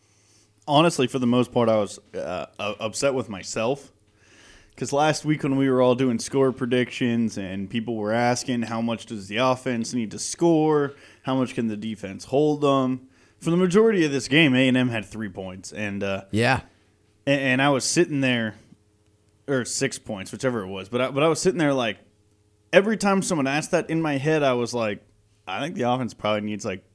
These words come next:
Speaker 1: two touchdowns." I, I, I think that this defense for Auburn is a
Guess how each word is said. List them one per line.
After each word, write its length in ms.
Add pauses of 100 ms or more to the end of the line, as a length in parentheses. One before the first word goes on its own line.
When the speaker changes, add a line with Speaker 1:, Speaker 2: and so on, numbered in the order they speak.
(340)
Speaker 1:
two 160
touchdowns." 760 (500)
I, 480 (1080)
I, 120
I 40
think 260
that 160
this 160
defense 480
for 160
Auburn 380
is 240
a 320